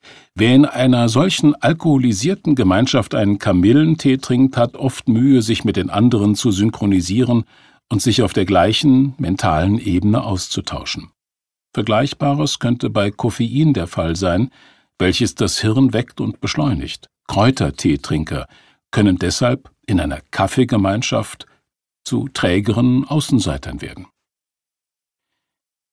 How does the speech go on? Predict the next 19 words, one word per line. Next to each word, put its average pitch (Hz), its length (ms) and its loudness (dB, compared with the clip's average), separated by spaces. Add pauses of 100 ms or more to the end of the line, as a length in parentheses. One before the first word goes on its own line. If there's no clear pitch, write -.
(540)
Die 110 120 0
soziale 151 480 2
Abstimmung 131 720 4
durch 98 480 0 (100)
ähnliche 110 800 2 (240)
Esswaren 131 960 -2
ist - 320 -6
nicht 139 320 0
so 131 160 0
gut 110 260 -4
erforscht, - 680 -4
weil 101 260 -2
wir 107 140 0
noch 104 260 0
viel 120 260 -4
zu 107 200 -4
wenig 95 280 0
wissen, 101 380 0
wie 95 280 0